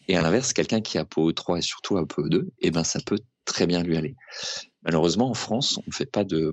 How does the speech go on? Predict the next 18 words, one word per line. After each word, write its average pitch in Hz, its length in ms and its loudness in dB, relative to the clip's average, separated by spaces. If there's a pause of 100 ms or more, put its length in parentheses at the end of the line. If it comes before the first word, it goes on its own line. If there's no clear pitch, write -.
profilage 85 560 0
génétique, 80 420 -2
sauf - 220 -2
quand 87 180 -2
on 82 40 2
a 82 60 2
une 78 80 -2
suspicion, - 680 -2
et 78 140 -2
notamment 80 360 0
pour - 180 -2
l'apo 76 260 0
E 76 40 2
quatre 92 200 0
sur - 160 -2
les 82 80 2
maladies 80 340 2
d'Alzheimer, 82 480 0